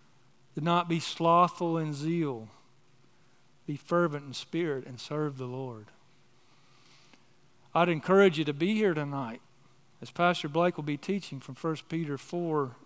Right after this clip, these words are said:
verses ten and eleven. And we can learn more about how using the gifts God has given us is a means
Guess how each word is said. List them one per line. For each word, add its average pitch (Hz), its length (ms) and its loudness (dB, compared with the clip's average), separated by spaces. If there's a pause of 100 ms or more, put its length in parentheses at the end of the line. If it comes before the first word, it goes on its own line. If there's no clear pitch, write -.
(140)
verses 135 320 -8
ten 165 240 -4
and 151 80 -6
eleven. 139 520 -4 (840)
And 160 100 -4
we 170 60 0
can 165 160 -2
learn 180 220 6
more 190 200 4
about 156 280 4
how 160 180 2
using 175 480 -2
the 143 80 -4
gifts 151 500 -2
God 151 260 0
has 135 120 -6
given 151 340 -6
us 170 340 -8 (100)
is 143 180 -8
a 127 80 -6
means 135 800 -6